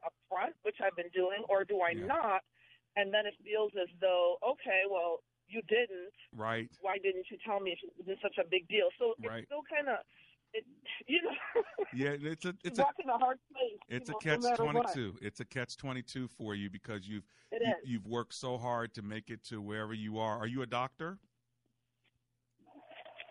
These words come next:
Speaker 1: No, no, I'm not.
Speaker 2: Okay,
Speaker 1: I'm
Speaker 2: okay.
Speaker 1: a, a nurse.
Speaker 2: You're a nurse. Okay. So you've worked hard
Speaker 1: I'm a
Speaker 2: to,
Speaker 1: educator,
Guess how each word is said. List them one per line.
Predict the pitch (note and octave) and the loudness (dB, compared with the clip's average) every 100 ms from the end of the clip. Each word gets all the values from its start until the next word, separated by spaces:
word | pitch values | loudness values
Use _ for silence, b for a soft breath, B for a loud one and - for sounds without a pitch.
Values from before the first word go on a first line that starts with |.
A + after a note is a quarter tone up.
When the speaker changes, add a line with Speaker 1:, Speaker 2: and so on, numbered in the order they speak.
| - - | -20 -4
Speaker 1:
No, | B3+ C4+ C3+ - | 2 2 0 -6
no, | A#3 B3 | -2 0
I'm | A#3 | 0
not. | G#3+ F#3 - | -2 -2 0
Speaker 2:
Okay, | F#3+ | -2
Speaker 1:
I'm | G#3 | 0
Speaker 2:
okay. | |
Speaker 1:
a, | G3+ F#3+ F#3+ F#3 | 0 0 0 0
a | |
nurse. | G#3+ G3+ - _ _ _ | -2 -2 -6 _ _ _
Speaker 2:
You're | B2+ | -4
a | B2+ | -2
nurse. | A#2+ G#2 C#3+ | -2 -6 -8
Okay. | C#3 A#2+ B B | -6 -6 B B
So | - F3+ | -8 -6
you've | G3 A3 | -6 -6
worked | G3+ - | -8 -8
hard | - F3+ F#3 F3 | -4 -2 -2 -2
Speaker 1:
I'm | A#3 | -4
a | |
Speaker 2:
to, | B2+ A#2 | -2 -2
Speaker 1:
educator, | A3 - G#4 | -4 -4 -4